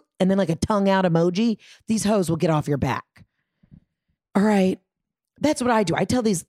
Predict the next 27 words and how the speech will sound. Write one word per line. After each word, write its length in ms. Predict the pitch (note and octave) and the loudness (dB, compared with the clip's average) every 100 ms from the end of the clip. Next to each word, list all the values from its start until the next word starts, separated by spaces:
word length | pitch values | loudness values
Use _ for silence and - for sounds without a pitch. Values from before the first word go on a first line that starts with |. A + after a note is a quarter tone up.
| E3 | -2
bitches, 300 | F3+ - C#3 | 0 0 0
I 80 | |
go, 140 | C#3 D3 | 0 0
"Listen, 340 | E3+ E3 C#3+ - | 0 0 -2 -2
I 80 | F3 | -2
get 140 | C#4+ | 0
off 160 | C4+ G3 | 0 0
an 80 | C#3 | -2
airplane 560 | C3 - D#3+ D#3 D#3+ - | -2 0 2 2 -2 -4
if 120 | D3+ | -2
I'm 120 | D#3 | 0
not 160 | D#3 C#3+ | 2 0
connected 280 | D3+ C3+ B2+ | -2 -2 -2
to 60 | |
Wi-Fi, 360 | C3 C3 C#3 C#3+ - - - | -2 0 0 -2 -4 -12 -4
and 100 | F3 | 0
I 60 | G3+ | 0
have 120 | G#3+ | -2
seven 400 | - - E3 D3 | -4 -4 -2 0
hundred 340 | D3 C3 C3 | 0 0 -2
fifty-five 460 | C3 C#3+ C3+ B2+ A#2+ | -2 -4 -2 -4 -4
text 300 | - B2 - | -4 -6 -6
messages. 400 | B2 - C#3 D2+ - - - | -6 -6 -8 -8 -12 -20 -4
Do 100 | A3+ | -2
you 60 | |
know 160 | E4 F#4 | 0 0
the 220 | A#3+ F#3 | -2 -4